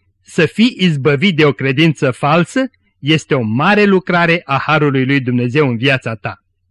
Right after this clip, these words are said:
Aceasta este condiția principală pentru zidirea unei vieți noi din Dumnezeu.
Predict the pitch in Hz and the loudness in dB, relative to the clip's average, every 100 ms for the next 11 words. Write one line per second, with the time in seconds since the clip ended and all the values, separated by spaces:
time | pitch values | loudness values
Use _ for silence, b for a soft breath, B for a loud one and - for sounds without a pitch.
0 | _ b b b - 160 285 311 208 - | _ b b b -6 -4 -2 -2 -2 -2
1 | 170 - 139 143 151 135 113 147 147 123 | -4 -2 -2 -2 -4 -6 -4 -2 -2 -2
2 | 135 113 220 262 165 160 156 143 131 131 | -8 -8 -4 0 0 0 0 0 -2 -4
3 | 139 120 180 156 139 131 117 120 160 - | -4 0 0 2 0 -2 -4 -2 -2 -2
4 | - 135 135 139 170 185 120 120 151 165 | -6 -2 0 2 0 -2 -8 -2 0 0
5 | - 127 135 120 117 101 131 98 | -4 -6 -2 0 -2 -4 -6 -8